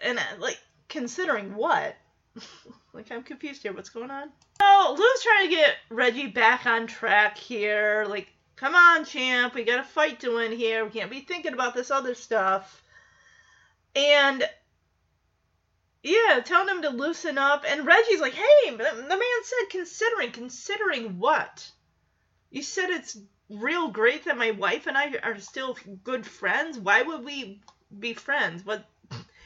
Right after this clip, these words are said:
He has no idea what's been going on in the outside world. And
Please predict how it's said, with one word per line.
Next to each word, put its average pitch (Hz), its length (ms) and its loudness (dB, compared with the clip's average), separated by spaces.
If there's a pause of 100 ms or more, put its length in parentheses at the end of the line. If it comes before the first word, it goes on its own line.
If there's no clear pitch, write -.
(100)
He 466 100 0 (140)
has 392 320 0
no 339 220 2
idea 302 320 2
what's 240 160 -2
been 247 140 -6
going 240 200 0
on 226 220 0
in 220 80 -4
the 202 140 -6
outside 190 360 -2
world. 175 400 -8 (200)
And 262 160 -4